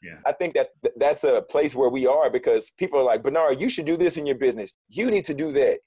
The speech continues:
Speaker 2: You need to do this with your podcast." And then you look up and this person doesn't have a business. This person doesn't have a podcast. This person doesn't know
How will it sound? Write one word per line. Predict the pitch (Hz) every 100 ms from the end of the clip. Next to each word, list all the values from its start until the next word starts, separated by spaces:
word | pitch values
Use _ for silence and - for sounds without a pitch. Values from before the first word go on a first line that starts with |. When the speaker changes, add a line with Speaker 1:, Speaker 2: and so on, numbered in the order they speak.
| -
Speaker 2:
You | 214
need | 254 185
to |
do | 165 175
this | 202
with | 147 135
your | -
podcast." | 127 123 127 117 113 - -
And | 139
then | 143
you | 131
look | 143 151
up | 190 202 - _ _ _ _ -
and | 139 139
this | 160
person | 160 131 127
doesn't | 131 135 139
have | 127
a | 113
business. | 123 135 147 160 - _ -
This | 123
person | 131 131 107 92
doesn't | 123 127
have | 120 117
a |
podcast. | - 120 123 - 135 156 - _ -
This | 143
person | - 156 151 127 113
doesn't | 139 139 139
know | 131